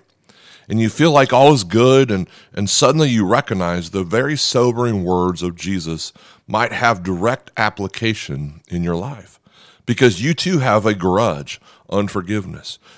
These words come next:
You're carrying a grievance against someone who wronged you, hurt you, disappointed you, let you down, or betrayed you.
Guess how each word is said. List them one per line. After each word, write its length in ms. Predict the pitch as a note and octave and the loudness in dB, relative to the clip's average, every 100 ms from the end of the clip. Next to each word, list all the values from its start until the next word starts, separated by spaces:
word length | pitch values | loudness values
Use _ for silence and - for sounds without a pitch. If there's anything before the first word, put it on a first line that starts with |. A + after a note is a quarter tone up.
| - | -8
You're 120 | G2+ | -6
carrying 380 | - A#2 B2 A2+ | 0 4 4 2
a 80 | F#2+ | 0
grievance 560 | D#2+ G#2 A#2+ G#2+ F#2+ | -2 0 0 -2 -4
against 380 | G2 E2 G2 - | -4 -4 -6 -4
someone 520 | - A2+ A2+ A2 G2+ - - - | 0 0 2 2 0 -6 -18 -8
who 160 | G2+ | -4
wronged 400 | E2+ G2 F#2+ F2 | 2 4 4 0
you, 140 | D#2 D2 | -8 -10
hurt 360 | - A2 G2+ | -4 -2 -2
you, 340 | D#2+ D#2 D2+ - _ - | -8 -14 -14 -20 _ -10
disappointed 680 | G2+ F#2 F2 A2 A2 F#2 D#2 | -8 -8 -4 0 0 -2 -6
you, 160 | D#2 | -8
let 220 | D2+ G#2 | -6 -6
you 80 | G2+ | -6
down, 440 | F2+ G2+ F#2+ E2+ E2 | -2 2 2 0 -2
or 120 | E2+ | -6
betrayed 500 | E2 - G2 F#2+ D#2+ | -8 -6 -6 -6 -8
you. 180 | C#2+ | -12